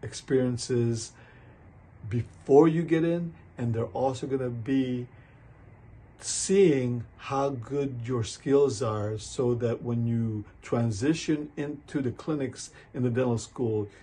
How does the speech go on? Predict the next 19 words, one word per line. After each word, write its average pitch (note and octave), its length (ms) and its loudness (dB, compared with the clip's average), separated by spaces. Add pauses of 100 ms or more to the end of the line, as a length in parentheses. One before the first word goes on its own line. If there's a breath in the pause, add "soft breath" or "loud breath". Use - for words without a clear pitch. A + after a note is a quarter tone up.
(140 loud breath)
you've A2 160 -6
got C3 260 0
the C#3+ 100 -4
skills A#2 720 0 (240 loud breath)
and A#2 180 -4
you've G#2+ 220 -4
got C3+ 380 0 (360)
the A2 500 0 (360 loud breath)
information B2+ 920 -2
that B2 160 -2
you B2+ 100 -4
need A#2+ 380 -2
prior C3+ 280 0
to B2+ 140 -6
getting A#2+ 360 -2
in A2 280 -4 (240 loud breath)
to A#2+ 80 -6
make B2 320 0 (100)
your A#2 520 0